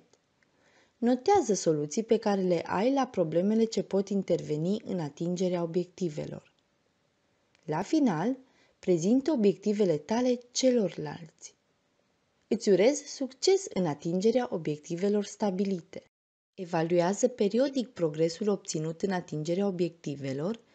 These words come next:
și recompensează-te pentru rezultate bune. De exemplu, dacă ți-ai propus să iei nota zece la testul de la matematică și ai reușit să-ți atingi obiectivul, dacă timpul îți permite,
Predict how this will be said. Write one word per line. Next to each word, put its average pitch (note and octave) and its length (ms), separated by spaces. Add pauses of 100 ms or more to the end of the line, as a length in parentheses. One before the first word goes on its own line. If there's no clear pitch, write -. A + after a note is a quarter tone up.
(220)
și - 180
recompensează-te F3 1200
pentru G3+ 360
rezultate E3 640
bune. F#3+ 460 (500)
De F#3 160
exemplu, F#3+ 920
dacă E3 300
ți-ai D#3+ 200
propus D#3+ 440
să B3 100
iei G#3 200
nota F3+ 360
zece E3+ 600 (100)
la D3 100
testul D3+ 400
de F3+ 100
la F3+ 120
matematică F#3+ 1000 (300)
și - 160
ai E3+ 140
reușit D#3+ 500
să-ți F3 320
atingi F3 340
obiectivul, F#3+ 840 (460)
dacă C#4+ 300
timpul B3+ 360
îți C#4+ 200
permite, G#3 800